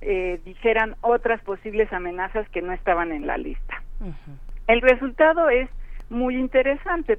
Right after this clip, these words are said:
Speaker 1: porque muchos de ellos sí identificaron tres razones graves por las que están desapareciendo las luciérnagas. La de mayor puntaje fue la pérdida de hábitat y la fragmentación.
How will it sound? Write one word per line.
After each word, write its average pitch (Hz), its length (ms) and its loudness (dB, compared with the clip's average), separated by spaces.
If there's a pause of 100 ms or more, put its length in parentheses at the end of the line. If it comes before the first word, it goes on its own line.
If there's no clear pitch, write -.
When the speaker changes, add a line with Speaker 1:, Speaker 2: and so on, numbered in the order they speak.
(100)
Speaker 1:
porque 220 680 2 (380)
muchos 302 540 0
de 226 160 4
ellos 262 240 -4 (200)
sí 247 320 -4
identificaron 208 880 0
tres 247 300 4
razones 214 520 -4
graves 208 340 0
por 190 160 -6
las 175 180 -4
que - 100 -12
están 202 260 0
desapareciendo 170 720 -2
las 147 260 -4
luciérnagas. - 680 -8 (460)
La 226 120 12
de 247 120 6
mayor 247 340 2
puntaje 269 480 2
fue 240 160 2
la 226 140 2
pérdida 220 420 0
de 190 140 0
hábitat 175 460 -2
y 170 60 -10
la 160 140 -2
fragmentación. 160 840 -6